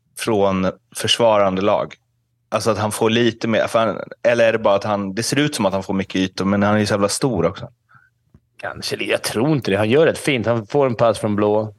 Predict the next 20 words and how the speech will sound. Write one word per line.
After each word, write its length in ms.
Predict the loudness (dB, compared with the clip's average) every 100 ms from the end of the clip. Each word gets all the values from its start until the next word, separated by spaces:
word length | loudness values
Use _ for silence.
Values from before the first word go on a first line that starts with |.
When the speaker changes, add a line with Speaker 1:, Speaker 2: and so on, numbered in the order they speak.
| _
Speaker 2:
han 200 | -10 -8
står 280 | -2 0 0
i 20 |
slottet, 600 | 0 -2 -2 -2 -4 -6 -20 -20 -6
gör 180 | 2 2
en 80 | 2
liten 220 | -2 -4
fint 420 | -2 -2 0 -2
där. 140 | 0 0
Och 180 | -2 -4 -8
han 140 | -2
har 80 | 0
rätt 140 | 0
lång 240 | 0 0 0
klubba. 460 | 0 0 0 -2 -2 _ _ _ -4
Den 80 | -2
där 60 |
killen 240 | -2 -2 -2
som 200 | -4 -4
försöker 260 | -4 -2